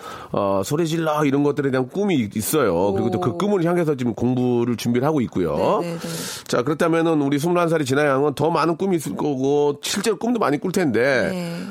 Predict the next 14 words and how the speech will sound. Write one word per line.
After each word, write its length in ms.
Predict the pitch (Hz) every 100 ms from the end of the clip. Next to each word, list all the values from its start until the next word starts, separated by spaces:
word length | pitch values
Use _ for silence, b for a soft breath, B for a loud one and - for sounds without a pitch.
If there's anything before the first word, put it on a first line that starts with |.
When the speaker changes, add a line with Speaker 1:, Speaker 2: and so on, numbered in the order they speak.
| 208
Speaker 1:
아, 200 | 90 85
이런 240 | 92 135 180
것들은 300 | 185 185 185
뭐 80 |
부러워하고 560 | 151 - 160 214 202 196
이런 180 | 156 170
뜻이 180 | 175 196
아니고 600 | 120 107 107 131 104 87
이런 300 | 117 185 185
상상을 360 | 185 220 226 202
해본 200 | 202 220
적이 140 | 196
있냐 180 | 117 113
이거죠. 360 | 92 78 65